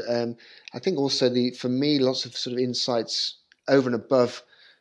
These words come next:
the analysis job that you do in terms of how we look at games and sort of the detail.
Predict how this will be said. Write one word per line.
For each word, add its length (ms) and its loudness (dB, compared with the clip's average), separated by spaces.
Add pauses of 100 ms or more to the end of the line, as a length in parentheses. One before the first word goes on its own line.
(220)
the 80 -6
analysis 400 -4
job 240 -2
that 120 -6
you 140 -10
do 280 0
in 100 -4
terms 380 -8
of 120 -14
how 200 -6
we 120 -2
look 240 -4
at 140 -14
games 400 -4
and 140 -12
sort 180 -8
of 80 -14
the 80 -14
detail. 560 -8